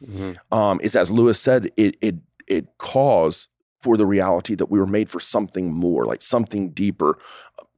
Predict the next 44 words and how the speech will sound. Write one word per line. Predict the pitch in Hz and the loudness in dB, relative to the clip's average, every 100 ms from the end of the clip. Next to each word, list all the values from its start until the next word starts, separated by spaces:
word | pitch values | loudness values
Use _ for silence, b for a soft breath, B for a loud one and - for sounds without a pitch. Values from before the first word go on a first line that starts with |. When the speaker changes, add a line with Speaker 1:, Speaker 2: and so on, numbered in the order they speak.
| _ - | _ -14
Speaker 2:
eternity | - - 113 90 98 | -8 -2 -2 -2 -2
in | 90 85 | -2 2
view. | 101 92 - B B B | 2 2 0 B B B
And | 113 107 | -4 0
so | 131 110 101 _ _ _ 117 | 2 2 2 _ _ _ -2
mar-, | 120 - | -2 0
marriage | 123 127 175 143 98 - | 2 2 2 0 -4 -10
can | - 113 - | -4 -2 0
only, | 113 110 95 | 2 2 2
I | |
mean, | 113 - | 0 -2
I | 190 | 0
would | 208 | 2
argue | 131 117 110 | 4 4 2
that | 95 | 0
marriage | - 110 143 127 | 0 2 2 0
can | - 120 110 | -4 -4 0
only, | 117 113 101 92 b b b _ _ _ - | 2 4 2 -2 b b b _ _ _ -2
there | 196 | 0
can | 220 151 | 2 2
be | 127 | 0
strong | - - 76 85 104 95 | -2 -6 -2 2 2 0
and | 87 87 | -4 -4
healthy | - 90 80 73 | 0 0 -2 -6
non-Christian | 64 78 76 67 - - | -2 -2 -2 -6 -8 -8
marriages, | - 50 - - - | -6 -6 -10 -20 -14
right? | 90 - _ _ _ _ _ - | -12 -12 _ _ _ _ _ -16
Especially | - - 165 - 104 | -12 0 0 2 0
as | 85 | 0
a | |
Christian, | - 60 - 95 | -4 -4 -2 0
but | 87 | 2
I | 110 | 2
would | 104 | 2
even | 95 | 0
argue | - 95 95 | -2 0 0
outside | - - 90 | 0 0 -4
of | 80 | -4
Christianity, | 87 87 85 76 | -6 -2 -2 -2
as | 80 | -4
you | 92 | -4
look | 104 104 | -2 -2
into | 82 101 98 69 | -2 -2 0 0
it, | - | -2